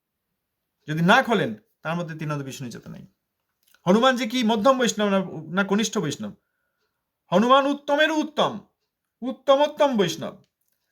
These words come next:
তাকে, তার দর্শন যিনি পাবেন তিনি উত্তম বৈষ্ণব হয়ে যাবেন, হয় না?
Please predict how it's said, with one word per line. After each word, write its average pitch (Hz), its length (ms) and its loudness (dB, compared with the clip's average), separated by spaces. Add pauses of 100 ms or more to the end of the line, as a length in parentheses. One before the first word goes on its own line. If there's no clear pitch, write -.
(140)
তাকে, 233 320 -2
তার 240 300 4
দর্শন 269 340 0
যিনি 302 180 -6
পাবেন 269 240 0
তিনি 233 160 -4
উত্তম 196 280 -6
বৈষ্ণব 147 280 -8
হয়ে 113 140 -8
যাবেন, 98 180 -10 (160)
হয় 196 120 2
না? 269 140 -2